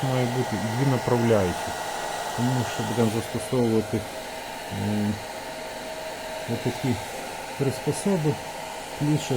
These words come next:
хочу використати звичайну нитку, щоб можна було за-, залізти всередину.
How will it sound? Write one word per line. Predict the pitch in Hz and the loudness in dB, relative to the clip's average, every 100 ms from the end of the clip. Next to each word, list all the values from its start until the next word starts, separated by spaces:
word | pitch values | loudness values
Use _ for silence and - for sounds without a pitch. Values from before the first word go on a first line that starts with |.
| - | 4
хочу | 143 - 123 | 4 4 4
використати | 123 - 123 - - - 117 - - - - - - - - - 107 | 4 4 2 0 -4 -2 -2 -4 -6 -4 -2 -2 -4 -6 -8 -8 -2
звичайну | 113 120 147 131 127 120 113 - - - - - - - - - - - - - - - - - 101 | 0 2 2 4 6 4 2 -6 -10 -10 -10 -10 -10 -10 -10 -10 -10 -10 -10 -10 -10 -10 -10 -8 -2
нитку, | 127 151 - 113 - - - - - - - - - - - - | 0 0 0 -2 -2 -6 -8 -6 -4 -4 -2 -2 -2 -2 -2 -2
щоб | - 123 | 0 4
можна | 120 117 | 4 4
було | 110 113 113 107 | 4 4 2 4
за-, | 113 110 - - - - - | 2 2 0 0 -2 0 2
залізти | 120 120 - - 104 | 4 4 4 2 0
всередину. | - 107 104 95 95 | 2 2 4 4 2